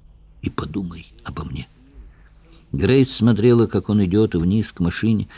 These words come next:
поднятые вверх напряженные плечи, опущенная голова, весь очень мужественный и сильный, и весь ушедший в свое собственное страдание и боль.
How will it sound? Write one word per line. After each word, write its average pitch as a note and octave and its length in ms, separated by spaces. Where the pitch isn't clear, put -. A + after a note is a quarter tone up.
поднятые A#2 600
вверх A#2 300
напряженные G#2 680
плечи, G#2 540
опущенная A2+ 680
голова, G#2 540
весь - 640
очень E2+ 400
мужественный D2+ 920
и F#2 100
сильный, G2+ 760
и C#2+ 180
весь A#2+ 360
ушедший D#2+ 880
в - 60
свое - 400
собственное G2+ 760
страдание C2+ 640
и B1+ 40
боль. A1+ 280